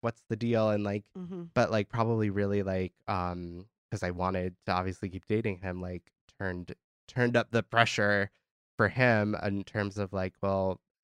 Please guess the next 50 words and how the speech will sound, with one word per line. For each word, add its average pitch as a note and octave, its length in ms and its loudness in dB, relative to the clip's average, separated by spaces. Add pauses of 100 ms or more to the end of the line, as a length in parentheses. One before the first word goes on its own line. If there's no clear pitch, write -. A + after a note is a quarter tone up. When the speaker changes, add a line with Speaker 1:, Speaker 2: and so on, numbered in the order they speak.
(120)
Speaker 1:
you G#2 160 -4
know, F#2 200 -2
I - 80 -2
really G#2+ 220 2
like G2 240 -2
you, G2 160 0
and F#2 100 0
I F2+ 60 -2
feel F#2+ 200 -4
like F#2+ 180 -4 (420)
this G2+ 180 -4
is, G2 160 -4
like, F#2 160 0
going F#2 280 4
well." F#2 420 2 (340)
And A2+ 100 0
we A2 80 4
went A#2 260 4
to C3+ 100 2
dinner. G2+ 640 6
We A2 80 -4
do A2 160 0
the A#2 100 -2
dinner. G2 380 2
He F#2+ 140 -4
meets G#2 260 -4
my A2+ 120 2
friend, F#2+ 720 0
and G#2+ 140 2
it - 160 -2 (140)
felt C#3+ 260 4
like A2 240 4 (240)
things G#2+ 280 -4
w-, - 120 -12 (140)
had, F#2+ 420 0 (160)
um, F2+ 500 -6 (720)
dissipated, G2+ 640 0
and G#2 80 -4
we G#2+ 80 2
had G#2 100 0
Speaker 2:
Mm-hmm. E3 100 -8
Speaker 1:
plans G#2+ 240 -2
for - 100 -10
me G2+ 160 0
to G2+ 80 0
go F#2+ 180 -4
stay F#2 240 -4
at F2+ 80 -4
his F#2+ 180 -8
place F#2 360 -6